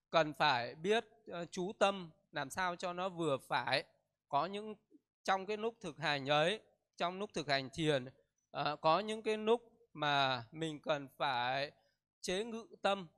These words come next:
Có những khi, có khi mình chú tâm nó quá mạnh mà mình phải nhận biết ra sự chú tâm này là quá mạnh, cần phải giảm bớt đi, cần phải chế ngự cái tinh tấn lại, cần phải chế ngự cái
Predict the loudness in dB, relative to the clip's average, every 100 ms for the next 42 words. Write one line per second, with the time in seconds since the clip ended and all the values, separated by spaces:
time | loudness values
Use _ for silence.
0 | _ _ _ _ _ _ _ _ _ _
1 | _ _ _ _ -2 0 0 -2 -6 -6
2 | -2 0 -2 -4 _ 0 0 0 -4 -2
3 | -4 -6 -6 -4 -2 -2 -4 -6 -2 -2
4 | 0 -4 -6 -10 -8 -6 -8 -8 -8 -6
5 | -6 -4 -4 -2 2 2 0 _ _ -14
6 | -10 -10 -10 -10 -4 -4 -4 -6 -6 -10
7 | -6 -4 -2 -4 -6 _ _ -2 -2 -2
8 | -4 -2 -2 -2 -4 -2 -4 -4 -6 -6
9 | -6 -10 -8 -4 -4 -6 -10 -10 -12 -10
10 | -8 -4 -4 -4 -6 -6 _ _ -4 -2
11 | -4 -12 -6 -6 -4 -8 -10 -10 -14